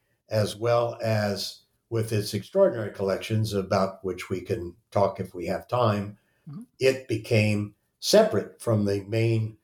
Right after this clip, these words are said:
Speaker 1: Gothic nineteen thirty-two building, about to have its hundredth anniversary in the next few years, um,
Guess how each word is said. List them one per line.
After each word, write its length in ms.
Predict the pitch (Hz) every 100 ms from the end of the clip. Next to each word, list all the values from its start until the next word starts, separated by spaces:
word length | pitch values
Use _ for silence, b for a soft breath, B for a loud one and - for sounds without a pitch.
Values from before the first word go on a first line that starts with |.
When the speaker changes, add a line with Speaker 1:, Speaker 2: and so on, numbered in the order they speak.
| _ -
Speaker 1:
Gothic 560 | 107 117 113 - 113 - b b b _
nineteen 400 | 110 113 117 107
thirty-two 480 | 107 110 101 - 175
building, 380 | 123 120 123 127
about 480 | 95 151 208 - -
to 80 |
have 360 | 95 98 113 -
its 200 | 101 101
hundredth 360 | - 165 143 113
anniversary 760 | 104 101 95 98 - - 113 - _ _ _ _ _ _
in 80 | 104
the 80 | 101
next 220 | 107 110
few 200 | - 104
years, 560 | 104 226 98 - - - _ _ _ _ _ _ _ -
um, 480 | 110 110 107 110